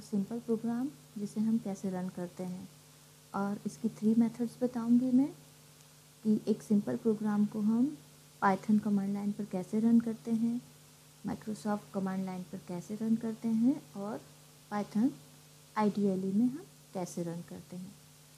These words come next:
तो आइए देखते हैं सबसे पहले Python command line में हम कैसे रन करते हैं। तो हम यहाँ से जाएंगे,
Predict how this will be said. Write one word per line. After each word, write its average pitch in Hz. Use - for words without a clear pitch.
तो -
आइए 202
देखते 214
हैं 247
सबसे 226
पहले 214
Python 190
command 170
line 170
में 202
हम 196
कैसे 175
रन 170
करते 180
हैं। 190
तो 196
हम 196
यहाँ 196
से 226
जाएंगे, 226